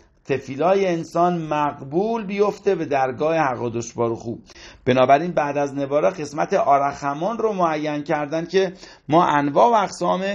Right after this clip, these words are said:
دعاها و خواهشها رو از خداوند می‌کنیم و می‌تونیم حتی در اون پایان ما موردایی هم که خودمون دوست داریم اضافه کنیم.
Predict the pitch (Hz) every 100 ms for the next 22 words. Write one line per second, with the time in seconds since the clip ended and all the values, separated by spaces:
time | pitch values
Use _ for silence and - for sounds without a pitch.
0 | - - _ 120 135 151 151 147 185 180
1 | 151 - 139 135 - 160 180 165 147 139
2 | 139 135 180 214 214 208 208 208 - _
3 | 123 170 254 254 233 208 196 175 - 208
4 | 208 - - _ - 120 139 143 151 151
5 | 165 226 220 185 185 - _ - 147 170
6 | 180 156 139 135 139 151 170 165 165 -
7 | 139 135 135 135 131 131 - 143 151 180
8 | 180 - _ 120 127 123 117 143 143 120
9 | 110